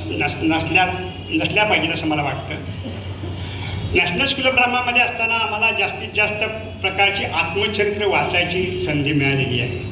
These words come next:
आणि तिथे आम्ही बरीच, अ, आत्मचरित्र वाचली. इंग्रजी,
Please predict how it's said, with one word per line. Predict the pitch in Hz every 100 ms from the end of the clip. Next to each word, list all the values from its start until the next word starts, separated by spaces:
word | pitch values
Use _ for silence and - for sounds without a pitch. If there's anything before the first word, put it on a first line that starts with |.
| - - - - - - - - - -
आणि | 147 160 180 185 381 185 - - - - - - - - - - - - - 208
तिथे | 196 233
आम्ही | 220 226 240
बरीच, | 226 170 190 294 285 - - - - - - -
अ, | 170 170 339
आत्मचरित्र | 349 - 392 370 381 370
वाचली. | 165 - 160 156
इंग्रजी, | 151 151 156 160 165